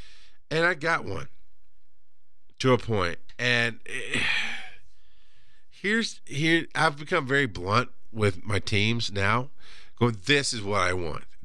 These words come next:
This is how I want it. And I am open and almost demand your feedback on this." No more will I surround myself with people who are afraid to speak up.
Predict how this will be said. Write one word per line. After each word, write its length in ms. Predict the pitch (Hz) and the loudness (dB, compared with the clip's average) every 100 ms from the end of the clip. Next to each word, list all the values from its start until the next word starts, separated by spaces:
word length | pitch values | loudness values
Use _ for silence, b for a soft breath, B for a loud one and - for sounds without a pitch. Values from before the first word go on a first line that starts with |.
| - | 2
This 260 | 139 139 123 | 4 6 2
is 100 | 98 | 0
how 160 | 107 | 2
I 80 | 101 | 4
want 260 | 92 90 95 | 2 2 0
it. 80 | - | 0
And 180 | 113 120 | 0 2
I 160 | 135 | 4
am 160 | 131 113 - | 2 -2 0
open 400 | 135 147 170 156 | 2 2 0 0
and 220 | 127 117 | 0 2
almost 360 | 123 131 123 - | 4 4 2 2
demand 640 | 123 110 120 135 120 113 | 0 0 2 2 2 0
your 360 | 107 110 110 | 0 4 4
feedback 640 | 104 107 104 82 85 85 87 | 2 0 0 2 0 0 -2
on 160 | 80 | -4
this." 260 | 78 73 - B B B B B B B B - - - - 127 | -4 -6 -8 B B B B B B B B -10 -8 -8 -8 -10
No 460 | 117 127 156 180 | -6 2 4 4
more 380 | 175 165 160 123 | 2 0 2 2
will 160 | 120 113 | 2 2
I 180 | 110 | 2
surround 420 | 120 120 107 107 101 | 2 2 2 2 4
myself 560 | 92 85 107 92 - | 2 4 4 2 2
with 140 | 98 - | 0 2
people 520 | 107 98 95 95 92 B B - | 2 4 2 2 0 B B -4
who 400 | 120 117 110 107 | 0 2 2 0
are 120 | 107 98 | 2 2
afraid 360 | - 104 101 | 2 2 2
to 60 | 78 | 0
speak 320 | - 90 - | 0 0 0
up. 280 | 80 78 | 0 -2